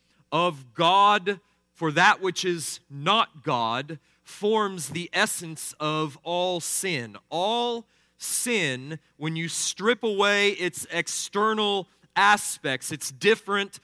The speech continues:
forms and manifestations, is an exchange of the glory of God for the glory of some created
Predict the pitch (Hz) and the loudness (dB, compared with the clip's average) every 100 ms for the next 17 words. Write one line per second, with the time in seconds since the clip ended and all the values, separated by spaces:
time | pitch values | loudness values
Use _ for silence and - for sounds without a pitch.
0 | _ _ - - 202 214 214 202 165 180 | _ _ -12 0 4 4 2 0 -2 -2
1 | 175 196 190 - 185 - 196 208 220 - | 0 0 0 -4 -8 -2 2 2 2 -4
2 | 156 131 127 - - _ _ _ 170 185 | -6 -8 -12 -14 -16 _ _ _ 0 0
3 | 180 175 - - - 233 226 208 196 - | 0 -2 -2 -4 -2 0 2 0 -4 -4
4 | 185 151 160 156 165 202 220 233 233 220 | -4 -2 -4 -4 0 2 4 4 0 0
5 | 185 180 170 - _ - 135 208 214 170 | 0 0 -2 -12 _ -16 0 4 6 6
6 | 147 151 165 - - 180 180 165 151 170 | 4 0 -6 -14 -2 0 0 -2 -2 0
7 | 196 214 214 208 165 170 - - 202 202 | 4 4 4 0 -2 -2 0 2 4 4
8 | 196 190 - - 190 185 175 175 165 156 | 2 -10 -12 -6 0 2 2 2 0 0